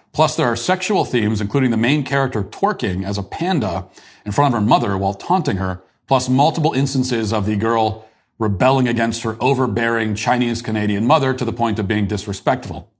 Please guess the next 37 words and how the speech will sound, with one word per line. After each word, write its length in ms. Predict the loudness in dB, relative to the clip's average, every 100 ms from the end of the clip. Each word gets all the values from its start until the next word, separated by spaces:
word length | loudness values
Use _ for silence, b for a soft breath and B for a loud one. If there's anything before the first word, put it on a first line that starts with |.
| _ _ _ b b b b b -6
The 80 |
film 260 | 2 4 4
is 100 | 2
touted, 460 | 4 2 2 -4 2
touted 340 | 4 4 4
as 300 | 2 2 -2
a 200 | -2 -2
coming-of-age 680 | 0 0 2 2 2 0 -2
sensation 760 | -2 -2 0 -2 0 -2 0
where 120 | -2
the 60 | -4
supernatural 720 | -2 -2 2 2 2 0 0
and 120 | 0
the 60 | 0
mundane 580 | 0 0 0 0 0 -2
happily 440 | 0 -2 0 0
walk 340 | 2 2 0 -2
hand 200 | -4 -4
in 80 |
hand. 460 | -2 0 2 0 -4 B B B B B B
Um, 640 | 2 4 4 4 -2 -6 _ _ _ _ -20 0
the 80 |
Rotten 180 | 4 4
Tomatoes 300 | 4 0 0
synopsis 400 | 4 4 4 0
says, 340 | 0 0 0 -4
"Turning 440 | -2 2 2 4
Red, 460 | 2 2 2 -2 -6 _ _
in 160 | 2 4
Turning 260 | 2 2
Red, 360 | 2 2 0 -6 _ _ 2
uh, 360 | 4 4 0 -10 _ _ -20 -20 _
Mai, 360 | 2 4 2 0
Mei 320 | 2 4 4
Lee, 320 | 4 2 2
Mai 260 | 2 4 2
Lee 340 | 2 0 0